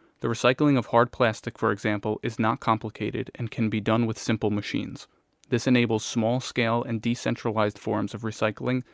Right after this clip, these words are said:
that are already practiced in many parts of the world. Composting, organic fertilizer for rural and urban agriculture. The use of organic waste also plays an important role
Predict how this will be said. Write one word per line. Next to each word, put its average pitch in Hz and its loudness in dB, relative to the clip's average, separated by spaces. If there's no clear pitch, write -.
that 117 0
are 110 2
already 120 4
practiced - -4
in 110 -6
many 107 -2
parts 110 -2
of - -18
the 104 -4
world. - -6
Composting, 120 -2
organic 117 4
fertilizer 120 2
for 117 -4
rural 120 2
and 117 -2
urban 110 0
agriculture. - -6
The 117 0
use 120 4
of 143 0
organic 120 0
waste 113 -2
also 117 0
plays 110 0
an 107 -2
important 127 -2
role 104 0